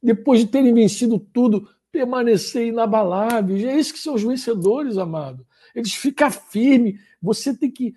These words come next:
se colocar a verdade como um cinturão mesmo, para não deixar a tua roupa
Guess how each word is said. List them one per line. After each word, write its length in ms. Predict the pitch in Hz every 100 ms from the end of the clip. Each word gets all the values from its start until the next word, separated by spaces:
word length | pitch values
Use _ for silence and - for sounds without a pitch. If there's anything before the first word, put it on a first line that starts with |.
| _
se 400 | _ - 226 208 185 175 _
colocar 440 | 254 254 202 226
a 40 | 247
verdade 580 | 220 196 180 220 247 220
como 240 | 254 269
um 40 |
cinturão 600 | 202 - 262 277 214 277
mesmo, 340 | 240 208 254 196
para 140 | 233
não 80 | 254
deixar 380 | 240 - - 254
a 40 |
tua 160 | 254 247
roupa 300 | 185 226 226